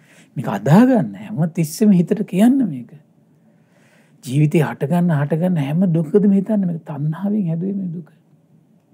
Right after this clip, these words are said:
බාහිරට දාන්න එපා, දැම්මොත් ධර්මයෙන් බැහැරයි. මේක ආරි සත්‍යයක් තියෙනවා. දුක හදලා දෙන තෘෂ්ණාව විසින්.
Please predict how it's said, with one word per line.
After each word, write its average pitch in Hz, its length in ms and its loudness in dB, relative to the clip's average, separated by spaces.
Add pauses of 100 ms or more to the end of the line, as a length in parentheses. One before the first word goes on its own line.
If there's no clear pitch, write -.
(1160)
බාහිරට 139 500 -6
දාන්න 143 240 -2
එපා, 170 200 -6
දැම්මොත් 143 320 -2
ධර්මයෙන් 170 380 -6
බැහැරයි. - 340 -16 (2750)
මේක 120 160 -10
ආරි 127 400 2
සත්‍යයක් 190 520 -2
තියෙනවා. 196 460 -2 (1300)
දුක 123 180 -14
හදලා 123 280 -6
දෙන 120 180 -10
තෘෂ්ණාව 110 540 -14
විසින්. - 300 -20